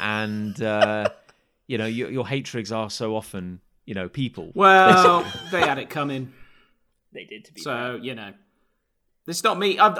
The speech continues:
Speaker 2: I don't do these things flippantly, John. I, this
Speaker 1: No.
Speaker 2: is, these are genuine hates that are the problem of the people in question, not my
Speaker 3: You're just,
Speaker 2: problem.
Speaker 3: you're just observing. You're
Speaker 2: I'm
Speaker 3: just
Speaker 2: just,
Speaker 3: here as a
Speaker 2: I'm just
Speaker 3: completely
Speaker 2: trying to help.
Speaker 3: neutral
Speaker 2: I'm providing a
Speaker 3: you're just
Speaker 2: service.
Speaker 3: the world is forcing itself upon you, not the
Speaker 2: Yeah,
Speaker 3: other way around.
Speaker 2: exactly. Yeah,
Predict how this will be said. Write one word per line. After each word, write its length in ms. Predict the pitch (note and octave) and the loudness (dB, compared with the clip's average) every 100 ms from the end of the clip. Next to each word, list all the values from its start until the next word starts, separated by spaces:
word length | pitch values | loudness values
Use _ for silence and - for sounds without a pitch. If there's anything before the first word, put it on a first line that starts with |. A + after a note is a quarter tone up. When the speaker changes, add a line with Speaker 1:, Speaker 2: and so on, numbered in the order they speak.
| A#3 | 4
Speaker 2:
I 40 | A#3 | 6
don't 220 | A3+ G3+ | 0 0
do 160 | G#3+ F3+ | -6 -6
these 180 | F3+ | -8
things 240 | - E3+ D#3+ | -4 -4 -4
flippantly, 480 | F#3+ G3 - - - | -4 -4 -6 -10 -12
John. 240 | G2 F2+ - _ _ _ | -12 -14 -20 _ _ _
I, 260 | D#3 E3+ E3 - | -2 -2 -2 -8
this 160 | D3 D3 | -4 2
Speaker 1:
No. 160 | C#3 D#4+ | 4 6
Speaker 2:
is, 40 | |
these 140 | F4+ F3+ | 4 2
are 60 | |
genuine 600 | D3 F3+ G3 F#3+ F#3 E3 | -2 0 0 0 -2 -2
hates 400 | C#3+ D3+ C#3 - | -4 -4 -4 -8
that 240 | - A#2+ - | -6 -6 -6
are 400 | A#2 A#2 A2+ - C3 | -6 -4 -6 -8 -8
the 460 | B2+ A#2+ A#2 - _ _ | -8 -6 -10 -14 _ _
problem 580 | - F3 F#3+ D3 A#2+ A#2+ | -12 -6 -4 -4 -6 -6
of 160 | B2 | -10
the 80 | - | -12
people 320 | - C3 B2 | -8 -6 -6
in 100 | A2 | -8
question, 560 | G#2+ A#2 - - F#2 F#2+ | -8 -10 -12 -14 -16 -6
not 200 | D#3 D3+ | -6 -2
my 160 | D#3 D3+ | 2 2
Speaker 3:
You're 100 | F4 | 2
just, 200 | F4 F#2 | -2 -6
Speaker 2:
problem. 180 | F2 - _ _ | -12 -18 _ _
Speaker 3:
you're 140 | F3+ | 0
just 200 | C#4+ D#4 | 0 -4
observing. 600 | B3+ E3+ F#3 B3 A2 G2+ D#3 | -8 -6 -4 -4 -6 -14 -2
You're 140 | G#3 | 0
Speaker 2:
I'm 40 | |
Speaker 3:
just 200 | - F3 | 0 -2
Speaker 2:
just, 100 | F#3 | -2
Speaker 3:
here 100 | C4 | -2
as 80 | G3 | -2
a 60 | F#3 E3+ | -2 0
Speaker 2:
I'm 180 | F#3+ | 0
just 200 | F#3 G3+ | 2 -2
Speaker 3:
completely 20 | G3 | 2
Speaker 2:
trying 240 | F#3 F3 | 2 2
to 80 | D#3+ | 0
help. 280 | C#3 D#3 C#3+ C#3 | 0 0 0 -6
Speaker 3:
neutral 100 | - | -6
Speaker 2:
I'm 120 | E3 | -6
providing 320 | F3 E3+ D#3+ | -2 -2 -2
a 40 | C3+ | 0
Speaker 3:
you're 100 | F#3 | 2
just 120 | D3+ | 2
Speaker 2:
service. 400 | A#2 G2 - - _ _ _ | -2 -4 -10 -12 _ _ _
Speaker 3:
the 80 | F#3+ | 0
world 320 | F#3 B3+ C4+ | 2 2 2
is 120 | A3+ | -2
forcing 340 | - G#3 G3 F3+ | -2 -4 -2 -8
itself 360 | - F3 D#3 | -8 -8 -8
upon 360 | D#3+ - C#3+ B2 | -8 -10 -12 -10
you, 340 | C3+ A#3 F#2+ - | -8 -6 -6 -8
not 180 | E3 F3+ | -10 -6
the 80 | |
Speaker 2:
Yeah, 60 | D3 | -6
Speaker 3:
other 100 | C3 | -6
way 40 | - | -8
around. 40 | |
Speaker 2:
exactly. 480 | - C3+ - G2 F#2+ | -8 -8 -8 -12 -14
Yeah, 160 | G#2 | -14